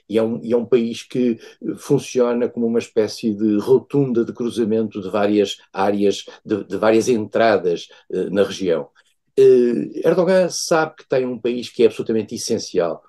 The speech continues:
para o equilíbrio global. E não é por acaso que Biden telefonou já.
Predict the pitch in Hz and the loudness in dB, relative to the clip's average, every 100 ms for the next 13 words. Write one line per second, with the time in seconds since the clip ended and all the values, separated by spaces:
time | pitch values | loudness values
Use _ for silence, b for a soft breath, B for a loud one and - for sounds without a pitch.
0 | - 98 92 98 101 87 85 90 87 80 | 0 2 2 0 -4 -4 -6 -4 -2 -2
1 | 71 - b b b 175 190 175 165 - | -4 -10 b b b 0 2 2 0 -2
2 | 135 113 - - 117 120 101 104 101 104 | -6 -6 -8 -4 -2 -2 -2 0 0 0
3 | 101 95 - 113 - 104 107 95 80 76 | -4 -6 -6 -6 -4 0 2 0 -4 -8
4 | 71 | -10